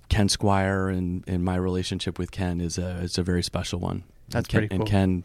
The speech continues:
Speaker 1: you know, obviously has, both with Thunder Road and then at the time with Catamount Speedway, is, um, you know, had his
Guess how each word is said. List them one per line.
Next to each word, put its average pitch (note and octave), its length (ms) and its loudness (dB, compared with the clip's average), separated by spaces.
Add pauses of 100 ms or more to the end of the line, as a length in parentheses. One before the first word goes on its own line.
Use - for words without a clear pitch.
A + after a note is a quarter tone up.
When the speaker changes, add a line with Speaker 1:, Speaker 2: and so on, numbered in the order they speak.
Speaker 1:
you F#2 80 0
know, E2+ 240 -4
obviously F2 420 -4
has, F2+ 320 -6 (580)
both F2 200 -4
with F2+ 120 0
Thunder F#2+ 260 4
Road F#2+ 280 4
and F#2 160 2
then F#2 200 2
at E2+ 180 -4
the F2 80 -4
time F#2 320 -4
with F2+ 100 -6
Catamount F#2+ 380 -4
Speedway, F#2 560 -4
is, F2 340 -8
um, G2 380 -8 (180)
you F#2 100 -4
know, F2+ 140 -2 (380)
had F2+ 200 -2
his F2 220 -4